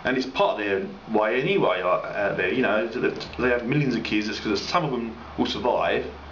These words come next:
and look after them in their old age. And that's why there's so many. Uh, it's just the thing about thinking, you've got, um, I don't know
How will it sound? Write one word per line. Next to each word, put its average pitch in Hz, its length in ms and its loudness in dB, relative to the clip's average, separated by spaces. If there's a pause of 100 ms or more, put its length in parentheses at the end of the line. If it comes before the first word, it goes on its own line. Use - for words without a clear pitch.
(800)
and 135 800 0
look 135 100 4
after 139 380 2
them 139 180 2
in 143 160 2
their 156 400 2
old 90 220 0
age. 87 360 -2 (760)
And 127 100 4
that's - 160 -2
why 131 120 2
there's 127 120 -2
so 135 220 0
many. 156 400 0 (1160)
Uh, 127 60 2
it's 135 240 0
just 151 240 -8
the 160 60 -6
thing 196 260 0
about 127 300 0
thinking, 156 480 -2
you've 113 140 -2
got, 151 220 4
um, 120 380 2
I 143 100 2
don't 180 140 2
know 123 320 2